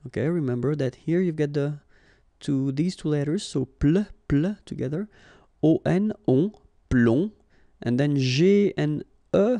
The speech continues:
normally that's the sound J. Okay, so here you get, obviously, as usual, the ending E R, so you pronounce it E. So,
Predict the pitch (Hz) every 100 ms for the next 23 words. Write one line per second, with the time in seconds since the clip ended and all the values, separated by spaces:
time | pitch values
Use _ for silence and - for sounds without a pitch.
0 | - 143 156 156 151 156 - 147 151 143
1 | 127 127 131 123 113 _ _ - - 175
2 | 208 170 180 - - _ - - - -
3 | - - - - 127 123 117 - 131 -
4 | _ _ 117 120 127 131 123 117 _ -
5 | - - - 123 120 117 117 - 131 127
6 | - 127 151 - - 123 123 120 117 117
7 | 123 123 123 - _ 123 151 - _ _
8 | _ - - 135